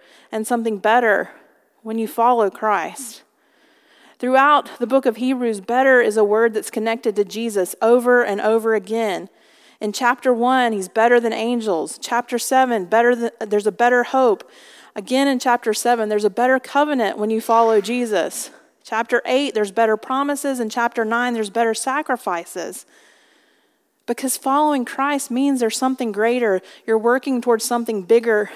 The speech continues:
and better than yourself. And all of these people throughout the, the Hall of Heroes, they're waiting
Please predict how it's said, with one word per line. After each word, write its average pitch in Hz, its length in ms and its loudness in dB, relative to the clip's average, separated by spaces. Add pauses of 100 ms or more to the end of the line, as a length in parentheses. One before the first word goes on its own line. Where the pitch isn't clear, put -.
and 202 220 -6
better 208 420 2 (460)
than 220 160 -2
yourself. 196 720 0 (720)
And 233 100 -2
all 285 280 0
of 262 100 -8
these 269 180 -2
people 294 460 -2
throughout 233 480 0
the, 220 220 2 (240)
the 220 100 0
Hall 254 240 4
of 233 80 -2
Heroes, 208 680 2 (580)
they're 233 160 0
waiting 247 560 -2